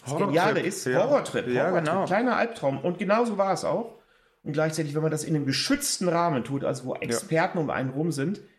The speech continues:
Speaker 1: die wissen, was da passiert. Also ich würde jetzt nicht sagen, komm, wir gehen auf ein Festival, schmeißen uns was und dann kommt der Dr-, Dämon, sondern ein geschützter Rahmen, den du
Speaker 2: Ja.
Speaker 1: ja auch selber anbietest, kommen wir nachher im Werbeblock zu, was du alles anbietest.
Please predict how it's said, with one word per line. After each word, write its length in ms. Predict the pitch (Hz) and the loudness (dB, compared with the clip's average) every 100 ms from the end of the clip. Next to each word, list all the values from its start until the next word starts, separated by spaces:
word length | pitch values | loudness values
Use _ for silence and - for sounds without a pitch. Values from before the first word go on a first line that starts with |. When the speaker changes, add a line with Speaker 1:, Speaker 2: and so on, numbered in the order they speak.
| - | -8
Speaker 1:
die 100 | 127 | -4
wissen, 180 | 156 147 | -2 -2
was 120 | 139 | -2
da 80 | 135 | -2
passiert. 440 | 131 120 170 147 | -2 -4 -2 -2
Also 160 | - 117 | -2 -6
ich 80 | 117 | -8
würde 160 | 123 | -6
jetzt 220 | 120 120 156 | -6 -6 -6
nicht 100 | - | -2
sagen, 200 | 135 127 | -4 -2
komm, 140 | 131 | -4
wir 80 | 131 | -2
gehen 180 | 131 139 | -2 -2
auf 180 | - 127 | -4 -6
ein 80 | |
Festival, 480 | 135 160 151 147 151 - _ _ _ | -4 -4 -2 -6 -6 -10 _ _ _
schmeißen 420 | - 131 131 135 107 | -6 0 0 0 -4
uns 160 | - | 0
was 180 | 127 123 | 0 0
und 80 | 117 | -2
dann 160 | 117 | -2
kommt 220 | 123 127 117 | -2 -2 0
der 80 | |
Dr-, 160 | 113 123 | -2 -6
Dämon, 460 | 117 135 175 127 113 | -4 -2 0 0 -2
sondern 280 | 127 139 135 - _ | -2 -2 -6 -14 _
ein 160 | 135 135 | -6 -4
geschützter 580 | 135 - 240 - - 214 | -2 -2 -2 -2 -4 -4
Rahmen, 560 | 185 175 175 139 196 | -2 -2 -2 -2 -4
den 200 | 160 139 | -4 -4
du 60 | 117 | -2
Speaker 2:
Ja. 100 | 113 | 0
Speaker 1:
ja 160 | 131 - | 0 -2
auch 80 | - | -4
selber 320 | 120 117 - | -2 -2 -2
anbietest, 540 | 170 190 185 175 - | -4 -6 -8 -8 -8
kommen 160 | 160 156 | -6 -4
wir 20 | |
nachher 320 | 147 147 139 143 _ - _ | -4 -4 -6 -8 _ -20 _
im 120 | - | -4
Werbeblock 460 | 131 156 165 147 143 | 0 2 2 0 -6
zu, 140 | - | -6
was 160 | 131 131 | -6 -4
du 100 | 78 | -4
alles 200 | 98 123 | -4 -6
anbietest. 680 | - 147 147 143 139 - | -6 -4 -4 -6 -6 -8